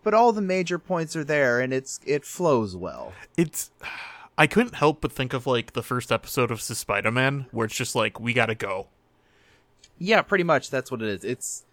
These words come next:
Speaker 1: they d-, they, they don't have the time to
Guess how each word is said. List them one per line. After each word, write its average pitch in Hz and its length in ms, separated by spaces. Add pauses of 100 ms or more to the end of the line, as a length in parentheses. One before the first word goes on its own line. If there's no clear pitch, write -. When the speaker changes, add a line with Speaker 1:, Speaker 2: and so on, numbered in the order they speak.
(280)
Speaker 1:
they 156 160
d-, 151 160
they, 147 380
they 139 380 (100)
don't 156 320
have 139 360
the 127 80
time 101 680 (840)
to 117 540